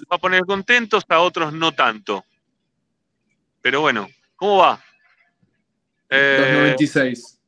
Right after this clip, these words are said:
Speaker 1: dos noventa y seis, dale, yo tengo trescientos. Dale, dale, dale.
Speaker 2: Trescientos uno.
Speaker 1: Bueno, trescientos uno, lo cuento ya mismo.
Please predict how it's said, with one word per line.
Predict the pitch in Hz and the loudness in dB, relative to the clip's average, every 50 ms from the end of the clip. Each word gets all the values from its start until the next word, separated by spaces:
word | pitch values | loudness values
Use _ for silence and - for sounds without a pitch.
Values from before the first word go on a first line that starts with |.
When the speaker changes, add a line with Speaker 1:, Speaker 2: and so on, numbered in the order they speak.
| _ _ _ _ _ - | _ _ _ _ _ -2
Speaker 1:
dos | 180 190 | 0 2
noventa | 190 185 175 170 | 2 2 2 0
y | 175 | -2
seis, | 165 214 226 208 | 0 2 2 2
dale, | 190 175 165 - | 2 0 0 -2
yo | - 202 | -8 -8
tengo | - 208 196 185 180 | -8 -6 -8 -8 -4
trescientos. | 175 165 - - 156 131 120 - | -4 -6 -2 -4 -4 -4 -6 -6
Dale, | - 208 202 | -2 -2 0
dale, | 208 220 208 190 | 0 0 0 0
dale. | 202 214 143 | 0 0 -2
Speaker 2:
Trescientos | 143 139 - 170 170 170 170 165 151 - | -4 -4 -4 -4 -4 -2 -2 -6 -6 -6
uno. | 147 131 120 110 104 _ _ _ _ _ _ _ _ _ _ _ _ _ _ - - | -10 -12 -12 -14 -16 _ _ _ _ _ _ _ _ _ _ _ _ _ _ -12 -4
Speaker 1:
Bueno, | - 147 143 | 0 0 0
trescientos | 139 156 147 - 202 180 175 - - | 0 -2 -2 -4 -4 -4 -4 -6 -4
uno, | 208 185 165 | -4 -2 -2
lo | 165 165 | -2 -2
cuento | 196 202 190 185 | -2 -2 -4 -4
ya | 170 - 175 | -2 -2 -4
mismo. | 160 147 131 123 120 110 - | -4 -4 -8 -8 -10 -10 -10